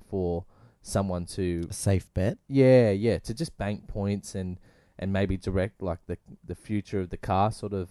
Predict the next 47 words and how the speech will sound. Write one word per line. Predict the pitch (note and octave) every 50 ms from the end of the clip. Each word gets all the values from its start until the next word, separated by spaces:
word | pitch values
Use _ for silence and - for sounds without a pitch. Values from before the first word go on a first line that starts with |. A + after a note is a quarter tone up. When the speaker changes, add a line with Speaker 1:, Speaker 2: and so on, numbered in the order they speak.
| - -
Speaker 1:
like, | F2 E2 E2+ -
setup | - - A2 G2+ G2 - -
wise | F#2+ F#2+ F#2 F2+ F#2 F#2+ F#2+ F2+ -
and, | E2+ E2+ E2 D#2+ -
and | - D#2+ E2 E2 E2 E2+ E2 -
development | G2+ F2 - F#2 F#2+ - - D#2+ C#2
wise. | E2 E2+ E2+ E2+ E2+ - -
They | - F2+
need | F2 F2+ F#2 F#2+ F2
that, | - E2+ E2 - _ _ _ _ _ _ _ _ _ _ _ _ _ _ _ _ _ _
the | - C2 -
calm | _ - - A2 G#2 G#2+
Speaker 2:
The | A2+
old | A2+ A2+ A#2+ A#2 G#2
head | F#2+ G2+ A2 A2 G2 F2
Speaker 1:
yeah, | D3 D3 C#3 C3
Speaker 2:
to | A#2+
Speaker 1:
the | G#2+
Speaker 2:
just, | A2 A2 G2+ A#2+
Speaker 1:
calm | B2 A#2 A#2 A2+ G#2
head | F#2+ G2 G2+ G2 G2
Speaker 2:
you | A2
know. | G2+ F2+
Speaker 1:
that | F2 F2+ F2+ -
just | - G2+ F#2 - - -
goes, | - F#2+ F2 F2+ F#2 - -
"Well, | B2 B2 A#2 A2+ A2+ A2
yeah, | A2 A2 G#2 G2+
no, | F#2+ F#2
l-, | F#2 F#2+ F#2 F#2+ G2+ - _ -
we | F#2 G2 -
Speaker 2:
He's, | G2+ G2 G2+ G#2
Speaker 1:
need | G#2
to | G#2 G2
move | G#2 G#2+ G2+ G2 -
Speaker 2:
he's | - A2
Speaker 1:
forward | G2+ G2+
Speaker 2:
pretty | D3+ D3 B2+
much | B2+ B2 A2
Speaker 1:
here | G#2 G2+
and | G2
Speaker 2:
done | A#2+ A#2 A2+
Speaker 1:
there." | A2+ G#2+
Speaker 2:
everything | G#2+ F#2+ A2+ G#2+ - - A2+ G#2+ G2
before. | F2 F2+ - - G2+ G2+ F#2+ G2 G2 G2 F#2+ - -
He | A2 G#2 G2+
knows | G2 G2+ G2 F#2+ G2 F#2+ F2